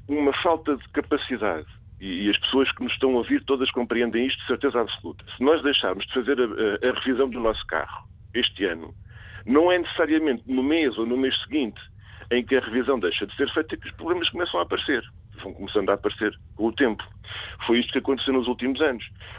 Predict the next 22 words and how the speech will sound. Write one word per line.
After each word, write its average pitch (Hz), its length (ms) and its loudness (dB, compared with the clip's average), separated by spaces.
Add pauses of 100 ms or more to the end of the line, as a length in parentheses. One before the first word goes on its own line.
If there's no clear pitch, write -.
(120)
No 110 160 0
governo 151 300 4
anterior, 95 440 0 (1000)
eram 120 220 6
mais 131 260 4
de 107 60 -14
mil 143 180 2
e 139 60 4
trezentos 123 420 0
trabalhadores 104 600 0
da 101 120 2
M 95 220 0
F 71 160 -6 (760)
nas 92 160 -2
oficinas 95 480 0 (100)
da 85 120 -6
ferrovia. 80 600 -8 (560)
Passaram 139 400 6
para 143 160 2
menos 143 240 2
de 101 60 -10
mil. 123 380 2